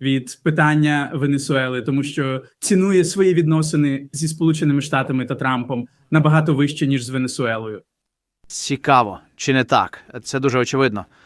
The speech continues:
Speaker 2: З одного боку, це просто чиста реальна політика і досить прямолінійно, але ця ідея, що, е, підтримка Венесуели є лише другорядним питанням,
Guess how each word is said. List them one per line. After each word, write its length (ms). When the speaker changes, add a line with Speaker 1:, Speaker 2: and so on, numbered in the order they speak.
Speaker 2:
З 60
одного 240
боку, 220
це 140
просто 240
чиста 260
реальна 260
політика 320
і 80
досить 220
прямолінійно, 640
але 280
ця 180
ідея, 560
що, 480
е, 300
підтримка 500
Венесуели 560
є 120
лише 380
другорядним 540
питанням, 540